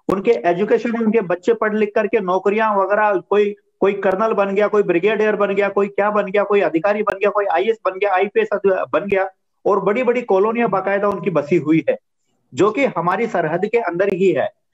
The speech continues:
तो हमारी सरहद के अंदर सबसे पहले तो उनको आने किसने दिया, अगर विदेशी थे तो वो, हैं? इसका मतलब उन लोगों को, या तो वो हमारे ही हैं। तो अब क्या हुआ कि उन लोगों को खत्म करने के लिए इन लोगों ने क्या किया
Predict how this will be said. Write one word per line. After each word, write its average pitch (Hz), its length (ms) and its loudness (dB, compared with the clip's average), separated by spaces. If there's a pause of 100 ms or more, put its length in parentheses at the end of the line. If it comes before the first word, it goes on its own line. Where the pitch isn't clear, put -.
(240)
तो 208 80 2
हमारी 165 460 -2
सरहद 202 440 0
के 254 60 2
अंदर 233 300 0
सबसे 233 300 -2
पहले 208 280 0
तो 220 120 2
उनको 226 300 0
आने 185 380 -2
किसने 220 320 -2
दिया, 220 200 2
अगर 208 220 0
विदेशी 175 400 0
थे - 140 -4
तो 196 140 0
वो, 185 240 2 (340)
हैं? 285 220 -6 (680)
इसका 240 260 0
मतलब 226 600 -2 (140)
उन 226 120 2
लोगों 214 400 2
को, 262 320 0
या 160 120 2
तो 220 140 0
वो 226 80 4
हमारे 190 400 0
ही 254 100 2
हैं। 208 200 0 (760)
तो 214 60 4
अब 240 380 0
क्या 277 200 0
हुआ 240 220 2
कि 269 200 0
उन 254 280 0
लोगों 226 400 2
को 247 140 4
खत्म 233 340 -2
करने 196 320 -2
के 196 140 2
लिए 190 260 2
इन 196 140 0
लोगों 175 280 2
ने 196 140 0
क्या 196 200 0
किया 160 280 2